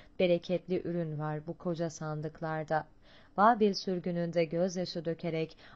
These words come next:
altına sırt çevirerek kavuşulan hazinenin keyfi yaşanıyor burada. Bu büyük şanın anahtarlarını tutan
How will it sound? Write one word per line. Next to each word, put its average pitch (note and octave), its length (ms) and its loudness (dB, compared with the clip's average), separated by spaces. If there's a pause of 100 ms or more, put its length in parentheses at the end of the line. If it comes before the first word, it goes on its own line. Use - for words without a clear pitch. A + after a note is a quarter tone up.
altına F3+ 440 0
sırt G#3 280 -2
çevirerek F3+ 580 0
kavuşulan E3+ 680 -2
hazinenin E3 720 -2 (260)
keyfi F3 360 2
yaşanıyor D#3+ 680 -2
burada. D#3+ 400 0 (540)
Bu G#3+ 160 4
büyük G#3+ 240 6
şanın F3 540 0
anahtarlarını E3+ 880 0
tutan E3+ 500 -6